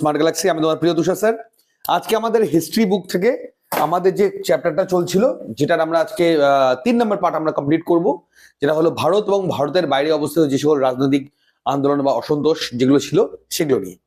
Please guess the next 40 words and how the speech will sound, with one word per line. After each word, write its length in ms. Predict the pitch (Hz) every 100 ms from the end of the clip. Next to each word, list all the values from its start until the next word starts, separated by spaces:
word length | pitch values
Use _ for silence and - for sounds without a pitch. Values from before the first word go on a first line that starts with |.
| _ _ _ _ _ _ _
তোমরা 260 | 170 180 226
যারা 200 | 226 226
যারা 160 | 220
আমাদের 260 | 214 220 214
এখনো 160 | 208 214
Telegram 440 | 202 196 190 202
চ্যানেল 220 | 202 202
জয়েন 200 | 190 190
করো, 140 | 180 196
এখানে 140 | 190
পিডিএফ 340 | - 190 190
গুলো 180 | 160 180 185 -
তোমরা 180 | 180 180
কিন্তু 240 | 175 160
Telegram 280 | 160 160 165
চ্যানেলে 240 | 160 170
একমাত্র 340 | 156 160 135 131
পাবে, 180 | -
স্ক্যান 340 | - - 160 165
করে 160 | 175
নেবে 180 | 175 180
বা 140 | 170 170
নিচে 300 | 143 143 160
ডেসক্রিপশন 440 | 143 - 143 165
বক্সে 140 | 151
লিংক 260 | 160 147 143
দেওয়া 140 | 131
রয়েছে। 320 | 110 101 - -
আমাদের 320 | 120 170 175
Facebook 380 | 180 175 170 175
পেজেরও 400 | 190 165 160 165
এখানে 220 | 156 165
লিংক 200 | 156 160
দেওয়া 160 | 160 160
রয়েছে, 280 | 165 165 170 156
YouTube-এর 280 | 147 151
তো 100 | 151
তোমরা 180 | 147 143
ক্লাস 200 | 139 139 -
করছোই। 360 | 156 - 190